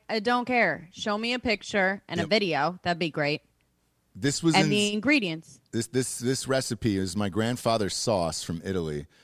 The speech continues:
Speaker 2: and he rolled it up on a tiny scroll,
Speaker 1: Don't
Speaker 2: and
Speaker 1: care.
Speaker 2: he put it inside his penis tube.
Speaker 1: Don't care. Where do I ha-, what do I have to get at the store?
Speaker 2: Came over on a boat and didn't urinate for forty-six days 'cause he wanted this recipe to exist in America.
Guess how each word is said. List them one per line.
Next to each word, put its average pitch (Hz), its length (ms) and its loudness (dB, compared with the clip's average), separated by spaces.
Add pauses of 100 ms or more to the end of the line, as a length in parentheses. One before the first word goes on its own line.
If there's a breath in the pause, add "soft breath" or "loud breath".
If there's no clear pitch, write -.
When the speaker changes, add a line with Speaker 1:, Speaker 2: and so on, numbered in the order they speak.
(280 soft breath)
Speaker 2:
and 92 100 -4
he 107 340 -4
rolled 135 300 0
it 147 80 2
up 113 300 -2 (100)
on 92 100 -2
a 85 60 -4
tiny 135 380 -4
scroll, 90 580 -4 (680)
Speaker 1:
Don't 196 180 0
Speaker 2:
and 185 80 -4
Speaker 1:
care. 185 160 4
Speaker 2:
he 156 40 2
put 120 100 2
it 113 80 0
inside 117 360 0
his 104 180 -2
penis 98 380 -2
tube. 78 340 -6
Speaker 1:
Don't 240 200 0
care. 262 240 0
Where 233 280 -2
do 285 100 -2
I 285 120 2
ha-, 285 160 -2
what 269 100 -2
do 302 80 0
I 302 40 2
have 311 100 -2
to 285 80 -8
get 269 240 0
at 247 100 -2
the 240 80 -6
store? 262 260 -2
Speaker 2:
Came 185 100 -2
over 95 240 0
on 98 100 -2
a 92 40 -4
boat 82 360 -4
and 87 100 -8
didn't 98 340 -6
urinate 98 460 -2
for 78 460 -6
forty-six 101 560 -6
days 87 340 -4
'cause 82 160 -8
he 78 100 -6
wanted 87 280 -6
this 82 160 -8
recipe 82 400 -6
to 78 120 -8
exist 73 360 -10
in 78 60 -10
America. 71 480 -12